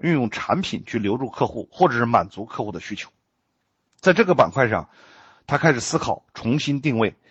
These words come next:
给自己重新找一个生存空间，做一个差异化的竞争。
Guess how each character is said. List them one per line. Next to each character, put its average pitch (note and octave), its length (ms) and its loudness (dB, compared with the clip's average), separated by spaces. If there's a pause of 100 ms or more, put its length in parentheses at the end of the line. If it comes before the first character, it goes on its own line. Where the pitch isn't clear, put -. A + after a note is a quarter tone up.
(140)
给 C#3 140 4
自 F#3 140 -4
己 A#2 260 -8
重 C#3 180 -2
新 E3+ 160 0
找 F#2+ 160 2
一 F2+ 40 -2
个 F#2 80 -10
生 B2+ 200 -6
存 G#2+ 180 -6
空 A2+ 180 -4
间， G#2+ 240 0
做 C3 200 0
一 G#2 40 0
个 G#2 100 -4
差 - 360 4
异 F#3 120 0
化 A2+ 140 0
的 E2+ 80 -4
竞 F#2 180 -10
争。 E2+ 160 -12